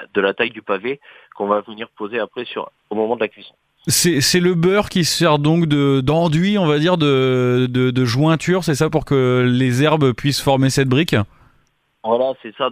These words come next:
Speaker 1: Donc, euh, ça, ça va venir aussi, le beurre, il va venir aussi aromatiser. Quand on va cuire au four, les cuissons au four vont toujours tendance à sécher un peu le poisson.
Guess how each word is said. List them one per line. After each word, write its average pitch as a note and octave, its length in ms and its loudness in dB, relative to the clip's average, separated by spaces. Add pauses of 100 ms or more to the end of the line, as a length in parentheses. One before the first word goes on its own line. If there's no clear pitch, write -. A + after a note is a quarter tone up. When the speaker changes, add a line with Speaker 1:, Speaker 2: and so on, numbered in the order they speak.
Speaker 1:
Donc, A2+ 260 -2
euh, G#2 580 0
ça, C#3 160 -6
ça B2 80 -8
va A2+ 160 -4
venir A#2 220 -10
aussi, A#2+ 260 -10
le A2+ 80 -10
beurre, B2 320 -6 (140)
il G#2+ 80 -20
va A#2 80 -6
venir A#2 160 -6
aussi A2+ 280 -8 (560)
aromatiser. C3 600 -4
Quand G#2+ 180 -2
on G2+ 40 -6
va A2 120 -4
cuire C#3 240 -12
au B2 120 -2
four, D#3 340 -6 (360)
les - 120 -18
cuissons - 280 -16
au B2 140 -6
four C#3+ 320 -8
vont G#2+ 160 -8
toujours B2+ 260 -6
tendance B2 360 -2
à G2 80 -2 (100)
sécher A2+ 280 -6
un A2+ 100 -4
peu - 100 -16
le G#2+ 80 -12
poisson. G#2 320 -6